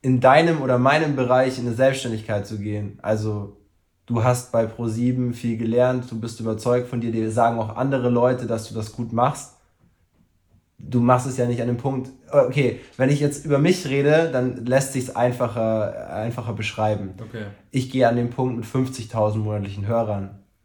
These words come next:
Speaker 1: in die Selbstständigkeit und nicht mit fünfhundert.
Speaker 2: Äh, ja.
Speaker 1: Ja.
Speaker 2: Okay.
Speaker 1: Also das ist, glaub ich,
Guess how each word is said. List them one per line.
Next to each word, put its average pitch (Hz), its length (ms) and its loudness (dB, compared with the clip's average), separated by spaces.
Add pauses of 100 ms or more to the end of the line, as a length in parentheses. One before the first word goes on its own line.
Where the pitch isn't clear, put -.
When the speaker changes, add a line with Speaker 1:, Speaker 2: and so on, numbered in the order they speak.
Speaker 1:
in 107 80 -6
die 101 100 -2
Selbstständigkeit 101 960 -4 (180)
und 113 60 -6
nicht 104 140 -6
mit 101 100 -6
fünfhundert. 98 580 -8 (720)
Speaker 2:
Äh, 101 360 -12
ja. 101 240 -12 (680)
Speaker 1:
Ja. - 180 -6 (1160)
Speaker 2:
Okay. 98 460 -6 (240)
Speaker 1:
Also 107 240 -2
das 120 180 -2
ist, - 120 -14
glaub 117 180 -2
ich, 113 100 -6